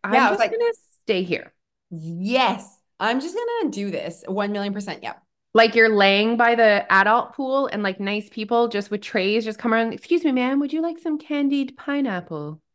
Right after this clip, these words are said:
Speaker 2: Yes.
Speaker 1: "Yes, sir, I would."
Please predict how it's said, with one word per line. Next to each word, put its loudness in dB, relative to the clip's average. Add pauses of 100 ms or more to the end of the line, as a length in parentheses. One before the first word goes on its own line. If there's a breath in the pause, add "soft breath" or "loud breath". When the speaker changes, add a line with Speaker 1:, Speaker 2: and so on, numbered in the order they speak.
(460)
Speaker 2:
Yes. -20 (400)
Speaker 1:
"Yes, 2
sir, 0
I 0
would." -4